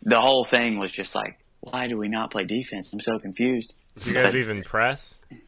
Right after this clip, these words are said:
Speaker 1: Well, we would press, and, but we would always trap and trap and trap. We, and we would just try, it was, we just tried to create chaos, really.
Speaker 2: Huh.
Speaker 1: But we ended up giving up a good amount of layups.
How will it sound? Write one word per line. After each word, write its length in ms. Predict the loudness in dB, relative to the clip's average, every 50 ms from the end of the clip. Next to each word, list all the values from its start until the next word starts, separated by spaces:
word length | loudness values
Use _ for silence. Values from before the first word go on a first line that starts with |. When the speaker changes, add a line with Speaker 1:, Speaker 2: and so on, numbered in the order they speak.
| _ _ _ _ _ -20 -18 -2
Speaker 1:
Well, 220 | 2 4 4 6 6
we 120 | 4 4
would 180 | 4 2 0 0
press, 480 | 2 4 6 6 6 4 2 -2 -6 -4
and, 300 | -4 -2 -2 -2 -2 0
but 160 | 0 0 2
we 100 | 0 0
would 140 | -2 -2 0 2
always 500 | 4 4 4 4 2 0 0 -2 -2 -4
trap 440 | -8 -2 0 0 2 2 0 -2 -4
and 100 | -12 -16
trap 280 | -8 -4 -4 -2 -4 -4
and 80 | _ _
trap. 420 | -12 -12 -8 -4 -4 -4 -4 -4 -8 _ -20 _ _ _
We, 220 | -6 -4 -4 -4 -2 0
and 180 | 0 0 2
we 100 | 0 0
would 140 | 0 0 0
just 220 | 0 -2 -2 0
try, 280 | 2 4 4 4 4 2 2
it 60 | 0
was, 260 | 2 2 2 -2 -4 -8 -4
we 140 | -2 0 0
just 180 | 2 0 0 4
tried 160 | 4 4 4
to 80 | 2
create 380 | 0 0 2 2 2 0 -4 -4
chaos, 560 | 0 0 0 0 0 -4 -6 -6 -8 -4 -2
really. 320 | 0 2 2 2 0 0 -2 _ _ _
Speaker 2:
Huh. 200 | -8 -8 -8 -8 -10 -14 _ -20 -20 0 2
Speaker 1:
But 100 | 4 6
we 120 | 6 6
ended 140 | 6 4 2
up 120 | 2 2 2
giving 200 | 0 2 2 0
up 260 | 0 -2 -2 -6 -16 -20 _ _ _ _
a 120 | 0 0 0 -2 -6 -14 -18 _ -20 -20 -12 -8 0
good 180 | 2 4 4
amount 280 | 4 4 2 2 2 2
of 40 | 2
layups. 580 | 2 2 0 0 -2 -2 -4 -6 -10 -14 -14